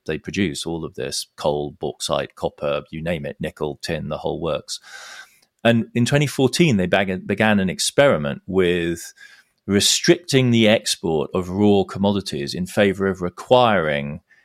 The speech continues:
processing to take place in Indonesia so that only refined commodities can be exported. Now, the successful experiment of that has been in nickel, where from two, twenty twenty onwards, really, it became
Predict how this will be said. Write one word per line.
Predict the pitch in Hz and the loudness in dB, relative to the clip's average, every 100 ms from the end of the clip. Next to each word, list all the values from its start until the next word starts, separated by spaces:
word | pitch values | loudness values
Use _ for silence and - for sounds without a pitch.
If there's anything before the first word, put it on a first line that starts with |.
| _ _ _ _ | _ _ _ _
processing | - 131 120 - 82 82 | 0 2 2 0 -6 -6
to | 90 | -10
take | - 87 - | -4 -4 -2
place | 95 80 - | -4 -4 -4
in | 85 | -8
Indonesia | 82 82 87 87 78 62 64 | -8 -6 -4 -4 -6 -8 -6
so | - 95 87 | -2 0 0
that | 85 - - | -2 -4 0
only | 104 110 104 95 90 85 | 2 4 4 2 -2 -6
refined | 92 85 - 147 107 78 78 85 95 - _ _ _ _ | -6 -8 0 2 2 0 -4 -4 -6 -8 _ _ _ _
commodities | - 101 90 85 80 - | -2 0 0 -4 -10 -8
can | 90 | -6
be | 85 85 | -4 -4
exported. | - - - 76 - 110 - - - - - - | -4 -8 -8 -8 -8 -12 -12 -20 -20 -20 -20 -6
Now, | 104 95 | 2 2
the | 98 | 2
successful | - 113 - 170 175 - 113 | 0 0 4 4 4 2 2
experiment | 73 - 78 76 76 - | 2 -2 0 0 -2 -6
of | - | -4
that | 82 82 - | 0 0 -2
has | 101 | -6
been | - 92 90 | -4 -2 0
in | 90 | 2
nickel, | 107 107 - 55 - - | 2 0 -4 -6 -8 -8
where | 95 90 87 87 85 - | -2 0 2 0 0 -2
from | - 87 | -6 -6
two, | 90 113 | -4 -6
twenty | - 117 107 | -4 -2 -2
twenty | - 104 95 - | 0 -2 -2 -4
onwards, | 87 82 76 - | -4 -4 -6 -6
really, | 85 80 78 73 _ _ | -6 -4 -4 -8 _ _
it | - | -8
became | 90 - 92 87 80 | -8 -2 -2 -2 -4